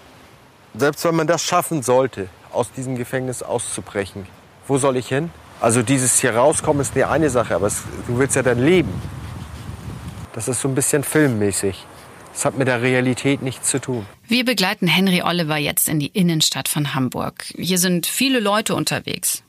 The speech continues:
Speaker 2: genießen die frische Luft oder schießen Fotos. Für uns klingt das ganz normal. Aber als Henry Oliver zweitausendvierzehn aus der Haft entlassen wurde, war das für ihn gar nicht normal. Das war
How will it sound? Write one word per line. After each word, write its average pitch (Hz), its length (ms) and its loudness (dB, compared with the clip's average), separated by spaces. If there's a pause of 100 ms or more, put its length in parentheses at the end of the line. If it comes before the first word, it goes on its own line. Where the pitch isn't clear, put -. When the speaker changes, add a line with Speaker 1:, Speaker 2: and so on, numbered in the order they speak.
Speaker 2:
genießen 180 500 0
die 131 100 -6
frische - 320 -2
Luft 190 480 0
oder - 180 -2
schießen 175 400 0
Fotos. - 480 2 (440)
Für - 160 -2
uns 226 200 2
klingt 226 300 0
das 208 160 2
ganz 180 300 0
normal. 170 460 0 (600)
Aber 214 520 0
als 170 300 0
Henry 175 380 2
Oliver 185 400 0
zweitausendvierzehn 170 1000 0
aus 160 160 -2
der 165 200 0
Haft 180 220 -2
entlassen 185 640 2
wurde, 147 340 -2 (540)
war 180 180 0
das 233 320 0
für - 140 -2
ihn 170 280 -2 (280)
gar 214 220 2
nicht 220 280 0
normal. 135 400 0
Das - 260 -2
war 190 140 0